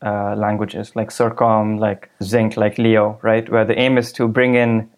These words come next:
the average developer into the snark world. And, um, I think that's where sort of, uh, the ne-, one of the next exciting frontiers is to sort of demo-, like, democratize snarks and programming with snarks.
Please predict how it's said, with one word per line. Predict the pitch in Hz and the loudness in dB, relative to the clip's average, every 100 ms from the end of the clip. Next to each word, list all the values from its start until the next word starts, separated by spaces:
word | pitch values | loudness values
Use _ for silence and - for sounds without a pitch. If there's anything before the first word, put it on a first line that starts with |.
| - | -4
the | 113 | 0
average | 107 113 110 | 2 0 0
developer | 110 110 113 - 110 104 | 0 2 2 0 -2 -2
into | 107 110 107 | -4 -6 -6
the | 117 | -6
snark | - 110 104 _ _ | -4 -4 -4 _ _
world. | - 110 107 113 - _ _ _ _ _ _ - | -4 0 0 -2 -10 _ _ _ _ _ _ -4
And, | 113 110 110 110 110 113 | 0 2 2 2 2 2
um, | 110 107 104 104 107 - - | 2 2 2 0 -4 -8 -2
I | 123 | 0
think | 165 160 | 0 0
that's | 135 123 - | 2 2 2
where | 123 117 | 2 4
sort | 117 107 | 2 2
of, | 101 _ _ _ _ _ _ - | -2 _ _ _ _ _ _ -12
uh, | 92 - - - - - - 127 | -8 -8 -10 -10 -10 -8 -6 -4
the | 117 | 0
ne-, | 117 113 | 2 4
one | 113 | 4
of | 113 | 2
the | |
next | 107 107 - | 2 -2 -4
exciting | 113 110 110 107 | -4 -2 0 -2
frontiers | 117 110 117 110 104 | -2 -2 0 -2 -2
is | 110 | -10
to | - | -8
sort | - 107 | -4 -2
of | 101 | 0
demo-, | 113 107 - - - - | -2 -2 -6 -18 -20 -12
like, | - 220 - | -12 -12 -8
democratize | 117 110 107 113 107 104 101 - | -4 -2 -2 -2 -2 -2 -8 -20
snarks | - 107 107 - - | -6 -6 -6 -10 -14
and | 110 107 107 - _ _ _ _ _ | -10 -10 -10 -14 _ _ _ _ _
programming | 127 110 107 107 104 | -2 0 0 -2 -4
with | 104 | -8
snarks. | - 110 - - | -8 -10 -10 -20